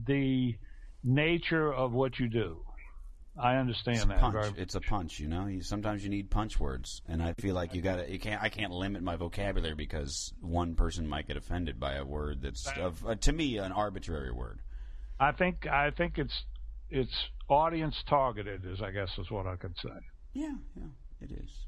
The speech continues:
Speaker 1: I
Speaker 2: I
Speaker 1: don't
Speaker 2: mean
Speaker 1: think you're gonna bother anyone in your audience by doing it, is basically what I'm saying.
Speaker 2: Well, I, I, I like Lewis Black's take on hi-, the F word to him. He says, uh, "That's the word I say while I'm trying to think of something else."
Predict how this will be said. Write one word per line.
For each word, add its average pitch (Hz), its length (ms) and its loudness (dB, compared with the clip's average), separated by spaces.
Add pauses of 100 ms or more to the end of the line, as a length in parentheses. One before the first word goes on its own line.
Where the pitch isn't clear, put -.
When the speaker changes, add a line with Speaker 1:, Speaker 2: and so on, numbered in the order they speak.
Speaker 1:
I 131 60 4
Speaker 2:
I - 40 6
Speaker 1:
don't 151 100 6
Speaker 2:
mean 147 80 2
Speaker 1:
think 156 120 4
you're 156 100 4
gonna 139 160 6
bother 127 440 4
anyone 123 340 4
in 113 60 4
your 107 160 4
audience 98 380 2
by 98 160 0
doing 98 320 0
it, 87 60 -2
is 87 100 -4 (160)
basically 107 420 2
what 90 140 0
I'm 85 120 -4
saying. 85 400 -2 (460)
Speaker 2:
Well, 123 140 -2
I, 127 60 0
I, 120 420 -2
I 110 60 -2
like 123 260 -2
Lewis 107 340 -2
Black's 95 480 -2
take 90 320 -4
on 80 340 -4
hi-, 90 160 -4 (200)
the 82 240 -8
F 87 240 -6
word 76 320 -8
to - 80 -8
him. 78 360 -8
He 78 100 -8
says, 73 420 -10
uh, 67 220 -8 (480)
"That's 104 260 -2
the 113 80 -2
word 104 320 -2
I 92 120 -2
say 92 640 -2 (760)
while 80 600 0
I'm 80 280 0
trying 87 340 2
to 80 60 -6
think 78 280 -4
of 71 80 -4
something 69 400 -4
else." - 500 -8